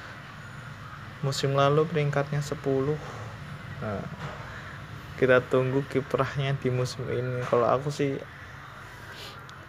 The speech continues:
juga prediksinya mereka akan juara.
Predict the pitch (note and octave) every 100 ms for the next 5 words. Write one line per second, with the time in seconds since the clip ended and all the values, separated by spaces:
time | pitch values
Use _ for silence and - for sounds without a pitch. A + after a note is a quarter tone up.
0 | - - - B2 B2 A#2 B2 - A#2+ -
1 | B2+ A#2+ B2 B2 C3 C3 B2 A#2 A#2+ A2+
2 | A2 A2